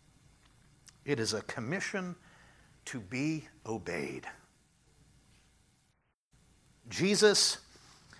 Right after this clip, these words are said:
requires obedience to this commission, just as he required obedience to Mary in her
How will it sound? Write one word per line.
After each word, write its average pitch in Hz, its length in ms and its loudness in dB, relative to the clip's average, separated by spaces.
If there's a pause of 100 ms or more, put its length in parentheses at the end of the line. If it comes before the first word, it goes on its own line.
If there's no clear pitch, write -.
(300)
requires 170 1000 8 (120)
obedience 113 1160 0 (640)
to 117 160 -6
this 117 260 -2
commission, - 480 -12 (1160)
just 160 360 4
as 175 160 0
he 135 300 -2 (300)
required 110 520 2
obedience 101 640 -4
to 104 120 -10
Mary 92 340 -6
in 92 80 -8
her 95 340 -4